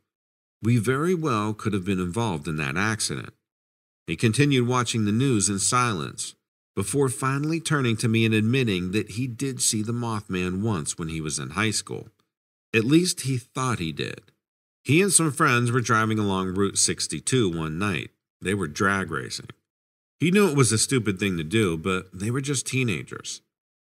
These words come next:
Suddenly, a winged creature started following them.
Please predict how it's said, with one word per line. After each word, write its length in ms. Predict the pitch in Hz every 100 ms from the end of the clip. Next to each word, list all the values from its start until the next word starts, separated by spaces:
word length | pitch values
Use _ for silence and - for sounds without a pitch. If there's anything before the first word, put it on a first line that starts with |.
| _ _ -
Suddenly, 680 | - 131 139 92 78 71 - _ _ -
a 100 | 110
winged 380 | 117 143 175
creature 460 | - 156 139 117 98
started 380 | - 85 82 80
following 540 | - 110 117 95 76
them. 280 | 65 50